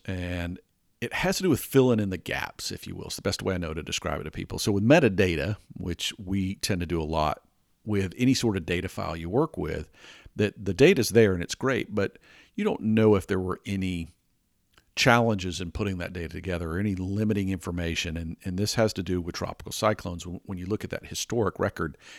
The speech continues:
and you're going back to, let's say, the eighteen hundreds or even anything pre-satellite, and you're looking at all that data,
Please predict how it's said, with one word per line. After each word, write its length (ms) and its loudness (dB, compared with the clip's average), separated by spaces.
and 100 -6
you're 120 -4
going 300 -6
back 240 -2
to, 100 -8
let's 200 -8
say, 140 -4
the 160 -6
eighteen 360 -6
hundreds 440 -6
or 240 -4
even 260 -2
anything 380 0
pre-satellite, 800 -6
and 100 4
you're 120 4
looking 280 6
at 80 4
all 180 2
that 220 -4
data, 360 0